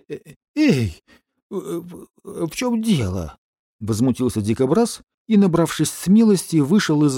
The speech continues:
своего укрытия, подбежал к трубе и ударил по ней ногой. «Э, э, где нефть? Нефть где?» Гера поднес к трубе ладонь, поймал жирную каплю, растер ее и умозаключил:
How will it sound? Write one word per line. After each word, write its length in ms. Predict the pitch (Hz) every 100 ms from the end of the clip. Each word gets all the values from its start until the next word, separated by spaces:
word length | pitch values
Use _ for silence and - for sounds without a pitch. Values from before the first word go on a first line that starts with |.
| 127
своего 440 | 127 143 135 127 135
укрытия, 720 | 127 220 220 160 143 135 143 _ _
подбежал 460 | - 143 147 139 139
к 80 | -
трубе 460 | 151 165 202 165
и 160 | 139 139
ударил 480 | 139 135 151 151 143
по 120 | 127
ней 240 | 123 131
ногой. 480 | 135 135 104 92 82 _ _ _ _
«Э, 60 |
э, 440 | 139 165 143 147 139 _ _ _ _
где 580 | - 135 240 269 247 220
нефть? 600 | 214 269 311 151 - - - - _ _ _
Нефть 840 | 214 - 202 - 208 302 311 320
где?» 540 | 226 233 240 139 87 - _ _ _ _ _ _ _ _ _
Гера 340 | 143 208 226
поднес 400 | 190 165 143 135
к 80 | -
трубе 300 | - 139 127
ладонь, 500 | 110 104 151 262 233 - _ _ _ _
поймал 400 | 151 147 143 139
жирную 500 | 117 139 123 123 117
каплю, 640 | - 226 226 208 196 165 -
растер 540 | 127 131 - - 220
ее 360 | 190 180 175 160
и 160 | 175
умозаключил: 920 | 160 165 160 143 151 151 147 - 82